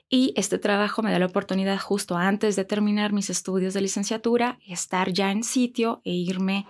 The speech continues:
a, este, a, al territorio en donde se da todo, en donde la materialización de las ideas, ¿no?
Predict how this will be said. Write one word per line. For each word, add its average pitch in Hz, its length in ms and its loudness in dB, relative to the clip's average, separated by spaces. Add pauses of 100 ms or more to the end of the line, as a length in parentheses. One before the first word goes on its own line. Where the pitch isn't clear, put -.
(460)
a, 180 540 0
este, 156 920 -6
a, - 260 -8
al 170 140 -4
territorio 220 880 2 (720)
en 180 220 2
donde 180 300 2
se 175 180 0
da 190 180 0
todo, 226 520 2
en 175 200 0
donde 170 540 2
la 170 200 -2
materialización 170 840 -2
de 208 80 2
las 196 240 -2
ideas, 220 680 0
¿no? 233 320 -6